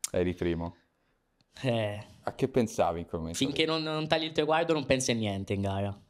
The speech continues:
Speaker 1: Sì?
Speaker 2: Hai totalmente la testa vuota. Sì, sì,
Speaker 1: Davvero?
Speaker 2: esatto, non, non, non pensi a niente.
Speaker 1: Non è che pensi, dici, "Adesso ce la faccio", no?
Speaker 2: No, no, esatto, lì è proprio, è istinto. Eh,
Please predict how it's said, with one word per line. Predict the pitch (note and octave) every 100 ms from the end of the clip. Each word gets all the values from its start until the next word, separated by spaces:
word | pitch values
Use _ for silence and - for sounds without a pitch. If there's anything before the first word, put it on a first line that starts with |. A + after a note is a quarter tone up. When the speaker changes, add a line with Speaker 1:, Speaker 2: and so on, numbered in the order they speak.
| -
Speaker 1:
Sì? | A2
Speaker 2:
Hai | A#2+ A2 A2+ A#2 A#2+ A#2 A#2
totalmente | B2 C3+ D3 B2+
la |
testa | B2+ A#2
vuota. | A2+ G#2+ G2+ G2+ G2+ _ _ -
Sì, | A#2
sì, |
Speaker 1:
Davvero? | C3 B2+ A#2
Speaker 2:
esatto, | A2+ G#2+ -
non, | G#2 G#2+ A2 G#2 G#2 G2+ A2+ - _ _ - - -
non, | G2+ A2+ B2
non | A#2+ B2+
pensi | C3+ C#3+ C#3 C#3+ C#3 C#3 C#3 C#3 C#3 C3+ - C#2 -
a | -
niente. | C3 G#2+ F#2 - - - - _
Speaker 1:
Non | - D3
è | D#3+
che | A2+
pensi, | A2 G#2+ G#2+
dici, | A2
"Adesso | A2+ A#2+ A2+
ce | G#2+
la |
faccio", | G#2+ A#2 G#2+ - A2
no? | A2+ A2+ _ _
Speaker 2:
No, | - A#2 A2
no, | A#2 G#2+
esatto, | G#2 G#2+ G#2 G2
lì | A2 A#2+
è | B2
proprio, | B2 A#2 A2+ A2+ A2+ A2 A2
è |
istinto. | A#2 A#2+ - B2 A2+ G#2+ G2+ _ _ - - - - _
Eh, | G2+ G#2 G#2 G2+ G2+ G2+ G2+ G2+ G2+ G2 G2+ G2 G2+